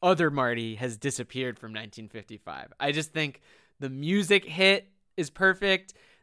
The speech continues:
Th-, Marty's run, his physical run is so great, and then Doc's reaction, like,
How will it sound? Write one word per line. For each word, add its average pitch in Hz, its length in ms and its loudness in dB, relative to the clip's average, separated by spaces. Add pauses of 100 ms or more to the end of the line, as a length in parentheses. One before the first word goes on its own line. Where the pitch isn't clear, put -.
Th-, 143 240 -16
Marty's 175 540 6
run, 180 580 4
his 165 240 -8
physical 175 480 0
run 170 460 2
is 143 180 -6
so 170 220 0
great, 165 280 2
and 135 100 -8
then 135 100 -4
Doc's 147 340 6
reaction, 165 720 0 (580)
like, 143 280 -2